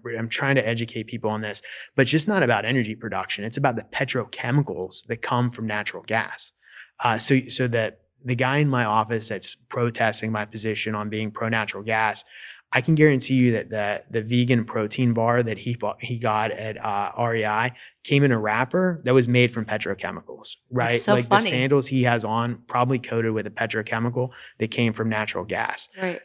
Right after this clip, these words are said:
Speaker 1: People just don't realize, uh, the extent of it. I've got, uh, a business right around my district called Covestro, and they do coatings for surfaces.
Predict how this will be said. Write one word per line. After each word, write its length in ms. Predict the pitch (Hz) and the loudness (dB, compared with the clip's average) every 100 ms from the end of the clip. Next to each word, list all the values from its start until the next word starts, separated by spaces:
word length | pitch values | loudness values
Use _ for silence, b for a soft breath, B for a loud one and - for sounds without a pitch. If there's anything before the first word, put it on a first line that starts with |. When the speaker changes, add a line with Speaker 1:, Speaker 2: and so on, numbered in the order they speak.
| - | -2
Speaker 1:
People 260 | 156 147 175 | 4 6 6
just 240 | 160 120 | 6 4
don't 280 | 123 123 110 | 4 4 0
realize, 800 | 104 117 127 113 104 98 101 - 117 | -2 2 4 4 0 -6 -8 -6 -2
uh, 180 | 110 | 0
the 120 | 113 113 | 0 -2
extent 380 | - - 117 | -4 -2 0
of 140 | 113 101 | 0 -4
it. 120 | 98 | -4
I've 160 | 113 127 | 0 4
got, 240 | 139 123 | 4 4
uh, 320 | 113 110 107 95 - | 2 -2 -2 -6 -8
a 80 | 117 | -2
business 420 | 120 120 117 - - | 0 0 -2 -6 -10
right 280 | 113 117 123 | -6 -2 2
around 200 | 123 113 | 2 0
my 120 | 107 | -2
district 340 | 110 110 104 - | -4 -4 -6 -6
called 220 | 104 104 | -6 -4
Covestro, 580 | 113 110 113 - 127 120 | -4 0 0 2 0 2
and 80 | |
they 100 | 113 | 0
do 260 | 110 104 107 _ - | -2 -4 -4 _ -4
coatings 320 | 127 117 113 | 0 0 -2
for 100 | 101 | -6
surfaces. 720 | - 104 113 120 - 147 | -6 -6 -6 -6 -2 -2